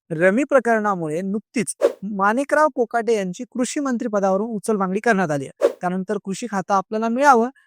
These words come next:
यासाठी धनंजय मुंडेंकडून जोरदार लॉबिंग झाल्याची चर्चा झाली, पण त्यांना ते इतक्यात मिळणार नाहीये, असं मुख्यमंत्र्यांच्या वक्तव्यावरून वाटतंय. मग आता मंत्रिपद तर मिळणार नाही,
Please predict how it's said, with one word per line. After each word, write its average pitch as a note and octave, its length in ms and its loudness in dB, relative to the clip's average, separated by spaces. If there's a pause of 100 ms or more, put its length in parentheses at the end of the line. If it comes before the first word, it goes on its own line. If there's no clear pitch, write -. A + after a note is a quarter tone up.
(120)
यासाठी A#3+ 540 6
धनंजय A3+ 340 -2
मुंडेंकडून A3 560 -2
जोरदार A3+ 580 6
लॉबिंग A#3 360 2
झाल्याची F#3+ 460 -2
चर्चा A3 260 4
झाली, C#3 200 0 (340)
पण C#4 120 0 (140)
त्यांना G3+ 340 2
ते C4 120 -2
इतक्यात A3+ 440 0
मिळणार F#3 440 0
नाहीये, G3+ 380 0 (300)
असं A3 280 -2
मुख्यमंत्र्यांच्या F#3+ 760 -2
वक्तव्यावरून F3+ 560 -2
वाटतंय. A#3+ 300 0 (300)
मग B3 100 2
आता B3+ 180 4
मंत्रिपद B3 540 2
तर C4+ 60 4
मिळणार B3 340 4
नाही, A#3 140 -4